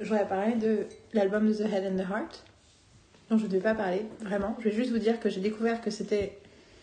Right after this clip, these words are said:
que j'ai Mike Birbiglia, donc en, en fait, peut-être qu'il y a plein d'autres trucs, je voudrais faire qu'on fasse après un, un quick, euh, overview de trucs importants,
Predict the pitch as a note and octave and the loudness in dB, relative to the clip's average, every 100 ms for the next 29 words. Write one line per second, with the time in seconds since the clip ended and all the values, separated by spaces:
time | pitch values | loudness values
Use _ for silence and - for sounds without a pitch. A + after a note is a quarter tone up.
0 | - - - - B3+ A3+ A3 A#3+ A3 - | -20 -20 -20 0 4 4 4 4 2 0
1 | - - - _ A3 A#3 E4 - C#4 A#3 | -16 -20 -20 _ 4 8 6 6 4 4
2 | A3+ G#3+ G3 - G#3+ G#3+ - A3 A3 C4+ | 4 4 2 2 0 0 -2 0 2 0
3 | - - - - A3+ A3 G3+ G3+ G3+ C#4 | -4 -20 -8 -2 -2 -2 -4 -2 2 4
4 | C#4+ C4 C#4 C4 - - A3 A3 G#3+ A3 | 4 2 2 0 -2 -2 0 0 0 0
5 | A#3+ G#3 - A#3 G#3 F#3+ F3+ F#3 - _ | 0 -4 -2 -2 0 -2 -4 -8 -16 _
6 | - - G#3+ - C4+ C4 - G3+ G3 F#3+ | -16 -4 -4 0 0 0 -2 -2 -2 -4
7 | F#3 G#3 G#3 _ _ _ _ _ _ _ | -4 -8 -16 _ _ _ _ _ _ _
8 | - _ - - _ _ - _ - B3 | -20 _ -20 -20 _ _ -20 _ 2 4
9 | A#3+ A#3 A#3 A#3+ A3 A3 A3+ A3 G#3 G#3+ | 6 6 4 2 -2 0 -2 0 -2 -4
10 | - A3 A3+ | 0 2 0